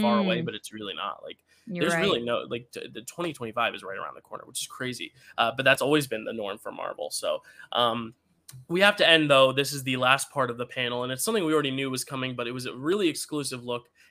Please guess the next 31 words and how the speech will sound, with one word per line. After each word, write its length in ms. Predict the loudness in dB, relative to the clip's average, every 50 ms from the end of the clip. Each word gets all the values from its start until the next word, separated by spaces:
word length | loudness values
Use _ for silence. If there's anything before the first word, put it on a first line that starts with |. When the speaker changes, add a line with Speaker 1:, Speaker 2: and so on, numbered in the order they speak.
| _ -2
Speaker 1:
at 180 | 0 0 0
Black 260 | -2 -2 -4 -4 -6
Panther: 380 | -10 -10 -10 -10 -10 -10 -10 -10
Wakanda 400 | -12 -12 -10 -10 -10 -10 -10 -10
Forever. 500 | -10 -6 -6 -6 -6 -6 -6 -6 -8 -10 -14 _ _ _ _ -4
Um, 480 | -2 0 0 2 0 0 0 0 0 0
Speaker 2:
Mm. 180 | -2 -2 -4
Speaker 1:
great 500 | -4 -4 -4 -2 0 2 2 0 0 -4 -8
trailer, 600 | -10 -6 -6 -4 -4 -4 -4 -4 -6 -8 -6 -6
I 200 | -4 -4 -4 -6
thought. 360 | -8 -8 -8 -6 -6 -6 -8 -6 -6
Uh, 180 | -4 -4 -4 -4
Kelsey 320 | -2 0 2 4 4 4 4
did 200 | 4 2 2 2
watch 160 | 2 2 2
Speaker 2:
Mm-hmm. 60 | 0
Speaker 1:
this 120 | -2 -6
trailer. 320 | -8 -6 -4 -2 -2 -4 -6 -10 -16 -20 _
So 180 | -2 4 6 8
all 140 | 8 8 8
the 80 | 6
new 200 | 4 4 4 4
news 280 | 4 4 2 2 0 -2
is 120 | -4 0
done. 280 | 2 4 4 4 2 0
This 180 | -2 -2 -2
is 80 | -4 -6
the 100 | -6 -4
old 200 | -4 -4 -4 -6
news, 240 | -4 -4 -6 -6 -6
but 260 | -4 -2 -2 -2 -4